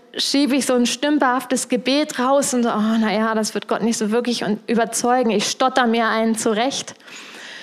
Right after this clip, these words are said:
Und dann stell ich mir vor, wie Gott im Himmel sitzt und sagt so, „Na ja, ja, sie hat sich ja redlich bemüht. Okay,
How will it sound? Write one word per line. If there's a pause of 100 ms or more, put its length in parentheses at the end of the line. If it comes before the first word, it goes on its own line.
(1080)
Und
dann
stell
ich
mir
vor,
wie
Gott
im
Himmel
sitzt
und
sagt
so,
„Na
ja, (1700)
ja,
sie
hat
sich
ja
redlich
bemüht. (500)
Okay,